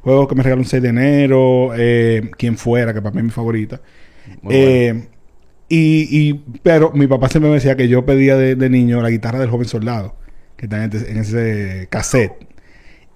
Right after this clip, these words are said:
Speaker 1: Y, y pasaba eso con esa música, que el que antes de eso, ¿verdad? Estamos hablando de los noventa, digamos que en los ochenta, los setenta,
Speaker 2: Setenta, ochenta.
Speaker 1: oír Silvio Rodríguez era un sacrilegio.
Speaker 2: Claro, o sea,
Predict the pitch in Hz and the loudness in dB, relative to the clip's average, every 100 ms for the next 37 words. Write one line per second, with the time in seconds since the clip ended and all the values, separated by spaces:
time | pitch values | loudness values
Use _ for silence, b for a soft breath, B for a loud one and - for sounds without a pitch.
0 | - 156 165 165 160 156 147 147 160 151 | -2 2 4 4 2 2 -2 -2 -4 0
1 | 143 147 165 170 - 190 135 123 107 113 | 0 2 2 2 -2 -2 0 -2 -2 -4
2 | 110 120 117 131 127 - - - 127 139 | -4 -4 -2 -2 -2 -6 -16 -4 0 2
3 | 180 165 131 202 196 120 107 107 107 131 | 4 4 2 0 0 0 -2 -4 -4 -2
4 | 143 143 151 143 123 143 - 113 104 123 | 0 2 2 0 -2 -6 -10 -10 -6 -4
5 | 117 110 - 151 135 120 117 101 139 151 | -2 -4 -2 -4 0 -2 -2 -2 -2 0
6 | 123 117 107 127 123 107 92 85 113 135 | -2 -4 -2 -2 -2 -4 -8 -8 0 2
7 | 127 131 185 214 - - 175 175 180 156 | 4 4 2 0 -6 0 4 6 4 4
8 | 143 202 - 120 123 120 151 180 131 104 | 2 2 0 0 2 2 0 0 -2 0
9 | 165 135 - - 107 104 95 95 95 98 | 0 0 -6 -10 -4 -2 -2 -4 -4 -2
10 | 104 101 | -2 -2